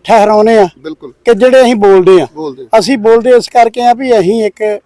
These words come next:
Speaker 1: ਇਸ ਸ਼ਹਿਰ ਦੇ
Speaker 2: ਹੂੰ।
Speaker 1: ਨਾਗਰਿਕ ਆ, ਵਸਿੰਦੇ ਆ,
Speaker 2: ਹੂੰ।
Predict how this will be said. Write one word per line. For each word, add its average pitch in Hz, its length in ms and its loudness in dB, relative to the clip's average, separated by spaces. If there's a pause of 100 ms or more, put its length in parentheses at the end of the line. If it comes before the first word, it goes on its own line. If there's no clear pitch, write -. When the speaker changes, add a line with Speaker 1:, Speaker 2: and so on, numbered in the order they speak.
(380)
Speaker 1:
ਇਸ 196 80 0
ਸ਼ਹਿਰ 185 340 0
ਦੇ 175 200 -2
Speaker 2:
ਹੂੰ। 143 500 -14
Speaker 1:
ਨਾਗਰਿਕ 180 500 0
ਆ, 185 100 2
ਵਸਿੰਦੇ 175 520 0
ਆ, - 80 -4
Speaker 2:
ਹੂੰ। 156 320 -14